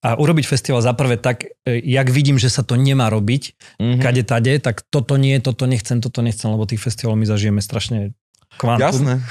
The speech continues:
Speaker 1: A zároveň si vieš vybrať, že, že, že ktoré kapely tam budú hrať a, a vieš si tú dramaturgiu vyskladať sám, že to je takéto, to je, to je to krásne, to čaro,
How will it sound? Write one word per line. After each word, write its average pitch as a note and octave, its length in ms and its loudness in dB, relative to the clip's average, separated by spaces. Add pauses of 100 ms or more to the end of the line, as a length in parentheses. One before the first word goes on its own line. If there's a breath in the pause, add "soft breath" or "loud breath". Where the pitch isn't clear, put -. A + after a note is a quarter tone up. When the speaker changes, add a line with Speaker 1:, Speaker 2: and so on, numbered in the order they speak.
(160 loud breath)
Speaker 1:
A - 120 -6
zároveň C#3 340 2
si - 140 -2
vieš B2 200 2
vybrať, B2 300 2
že, A#2 180 2 (400 loud breath)
že, G#2+ 300 -2 (200)
že A2 280 -2 (160)
ktoré C3 300 0
kapely A#2+ 360 0
tam A#2 180 0
budú A2+ 200 0
hrať A2+ 500 -2 (440)
a, A2 280 -2
a - 380 -12
vieš A#2+ 240 0
si - 120 -4
tú C3 100 -2
dramaturgiu A2+ 580 0
vyskladať A2 480 -2
sám, C3 300 0
že A2 120 0
to A2+ 140 -4
je A2+ 80 -2
takéto, A2 400 -4
to - 160 -8
je, A2+ 200 2
to G#2 140 -6
je A2 80 0
to A2 140 -2
krásne, B2+ 460 0
to A2 120 -4
čaro, A#2+ 400 0